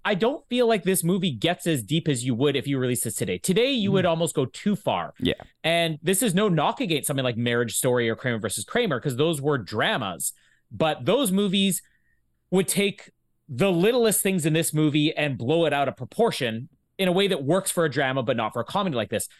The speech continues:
Speaker 1: The way that the Miranda and Daniel relationship is in this movie was one of the most interesting things I found analyzing, rewatching it this time, i-, because you don't really get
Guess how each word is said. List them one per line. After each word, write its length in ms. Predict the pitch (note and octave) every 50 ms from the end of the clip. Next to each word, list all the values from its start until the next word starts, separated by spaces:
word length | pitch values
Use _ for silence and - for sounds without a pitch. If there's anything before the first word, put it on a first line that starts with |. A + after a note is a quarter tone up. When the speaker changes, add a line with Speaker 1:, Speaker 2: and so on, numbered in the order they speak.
| _ _ _ _ _ -
Speaker 1:
The 140 | C3 F3
way 300 | F#3 E3+ D#3 F#3 A3+ C#4+
that 260 | D4+ C#4+ C#4+ C4+ - D3+
the 400 | E3+ F3 F3 E3+ E3+ E3 E3+ E3+
Miranda 520 | E3 C#3+ C#3 C3+ C#3 D3+ F#3+ A#3+ A3 G#3 F3
and 160 | C#3 C3 A#2+
Daniel 400 | G2+ C#3 C3+ D#3 F#3 F#3+ F#3+ F3
relationship 760 | D3 C#3 B2 A2+ A#2 B2+ E3 - - G3 E3+ - - D3 - -
is 180 | - E3+ D#3+ C#3
in 100 | D3+ C3+
this 180 | B2 A2+ - -
movie 600 | G#2+ G#2+ B2 D#3+ B3+ C4+ F3 D3+ A2+ G#2+ F#2+ - _ _ _ _ -
was 200 | D#3 F#3+ F#3 F3
one 80 | F#3
of 40 | A3 G#3
the 100 | F#3+ F3+
most 160 | E3 - - -
interesting 440 | - D#3+ F#3+ - - F#3+ - G3+ F3+
things 160 | D3+ E3 D#3
I 140 | C#3 B2+ F3
found 260 | F#3 - E3 C3 B2+ -
analyzing, 680 | C#3 C#3+ D3+ E3+ D#3+ D3+ C#3+ C3+ C3+ B2 B2 C3 B2 A2+
rewatching 460 | A#2 C#3 D3 C#3+ D3 C#3+ C3 - C3
it 80 | A2 F#2
this 200 | F3+ B3+ A#3+ -
time, 300 | - D#3 B2 A2 A2 A2+
i-, 140 | A#2+ A#2+ C#3+
because 300 | B2 E3 D#3+ F#3 F3 - - _ _ _ _ _ _ _
you 140 | - D#3 G3+
don't 260 | E3 A3 C4 D#4 D#4
really 260 | D4 D4+ D#4 D4 C#4
get 440 | F#3 C3 G#2 - - G3 C4 B3+ -